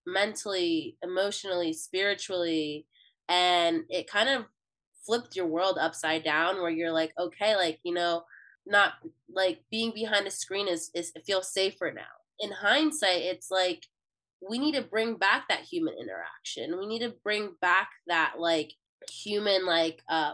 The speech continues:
presence, that genuine, that raw connection that you can't, that you really can't get behind a screen, really.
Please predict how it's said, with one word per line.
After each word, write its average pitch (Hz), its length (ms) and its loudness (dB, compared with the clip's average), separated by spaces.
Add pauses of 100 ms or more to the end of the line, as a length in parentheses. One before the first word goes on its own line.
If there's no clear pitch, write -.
(100)
presence, 185 840 0
that 180 300 2 (360)
genuine, 202 520 2
that 165 260 -2
raw 175 640 6 (120)
connection 170 1040 -2 (640)
that 175 240 0
you 175 180 -6 (140)
can't, 175 400 0
that 180 160 -2
you 208 180 -8
really 240 220 0
can't 202 480 -4
get 175 260 -2
behind 147 460 -6
a - 60 -10
screen, 95 720 -12
really. 90 680 -8